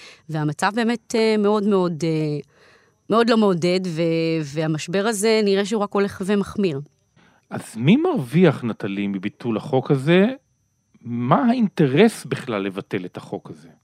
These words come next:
Speaker 1: תראה, אני חושבת שבסוף, אה, יש כל מיני גורמים, אפשר להגיד גם נגיד פורום, אה, קהלת, שהם לא מאמינים שבכלל צריך להיות דיור ציבורי,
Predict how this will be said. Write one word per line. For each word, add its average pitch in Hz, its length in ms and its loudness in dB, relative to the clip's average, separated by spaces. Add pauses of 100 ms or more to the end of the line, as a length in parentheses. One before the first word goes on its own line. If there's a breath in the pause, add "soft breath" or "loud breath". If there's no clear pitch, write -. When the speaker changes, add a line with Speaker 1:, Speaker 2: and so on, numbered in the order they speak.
(580 loud breath)
Speaker 1:
תראה, 196 220 -2 (280)
אני 220 240 2
חושבת 220 560 -4
שבסוף, 208 1080 -4
אה, 170 40 -2
יש 165 380 -2
כל 226 160 0
מיני 214 160 2
גורמים, 185 600 0 (420 loud breath)
אפשר 180 200 -2
להגיד 175 260 0
גם 160 120 0
נגיד 151 260 -4
פורום, 156 460 -4 (120)
אה, 156 200 -4
קהלת, 208 600 -2
שהם 233 800 -2 (540 loud breath)
לא 240 220 4
מאמינים 247 480 2
שבכלל 202 280 -2
צריך 202 320 -2
להיות 151 200 -2
דיור 139 200 -6
ציבורי, 139 460 -8